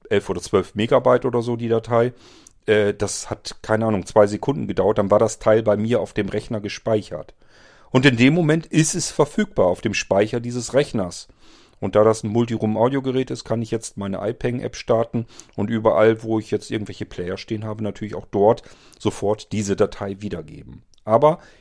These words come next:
ihr habt's bemerkt, das ist das, was ihr eben gehört habt. Ich kann natürlich auch direkt im File-Browser sagen, ich gehe da jetzt rein in den Ordner, wo ich's hingespeichert habe und spiel's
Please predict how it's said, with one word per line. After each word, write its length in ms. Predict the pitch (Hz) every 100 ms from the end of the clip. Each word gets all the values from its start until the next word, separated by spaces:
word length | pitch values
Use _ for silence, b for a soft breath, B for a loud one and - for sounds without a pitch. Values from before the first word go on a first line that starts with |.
| b
ihr 60 | 107
habt's 160 | -
bemerkt, 440 | - 92 95 143 104
das 120 | -
ist 140 | 85
das, 220 | 101 92 95
was 120 | 87
ihr 60 |
eben 140 | 87 95
gehört 280 | 92 110 135
habt. 160 | 131
Ich 140 | 87 -
kann 160 | 95
natürlich 420 | 98 104 107 104
auch 120 | 90 -
direkt 320 | 95 87 -
im 100 | 82
File-Browser 640 | 98 98 95 87 87 87
sagen, 400 | 87 90 98 117 b b b b
ich 240 | - - - _
gehe 220 | - 95 104
da 80 |
jetzt 240 | 92 - 87
rein 240 | 90 107
in 100 | 127
den 140 | 113 107
Ordner, 320 | 104 104 95
wo 60 |
ich's 80 | 90
hingespeichert 580 | 101 107 - 104 101 98
habe 140 | 98
und 80 | 101
spiel's 400 | - - 101 -